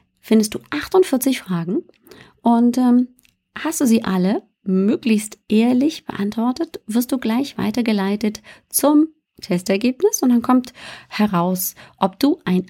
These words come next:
Adler, ein Tiger, ein Affe oder ein Elefant bist. Ich hab die Persönlichkeitstypen so benannt. Du kennst sie vielleicht auch unter den Worten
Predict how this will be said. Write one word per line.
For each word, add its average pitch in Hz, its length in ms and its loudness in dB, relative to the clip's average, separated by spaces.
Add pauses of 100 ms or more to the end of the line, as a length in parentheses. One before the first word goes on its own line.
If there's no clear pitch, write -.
Adler, 262 680 -2
ein 180 520 -2 (320)
Tiger, 233 600 0 (260)
ein 196 280 0
Affe 285 360 -2
oder 233 180 0
ein 196 180 2
Elefant 190 480 -2
bist. - 380 -4 (880)
Ich - 160 0
hab - 160 -2
die 233 320 2 (400)
Persönlichkeitstypen 214 1400 0 (240)
so 202 140 4
benannt. 180 540 -2 (320)
Du - 80 -2
kennst 294 300 0
sie 240 80 0
vielleicht 214 580 -2
auch 220 260 0
unter 190 260 -2
den 185 220 0
Worten 180 640 -4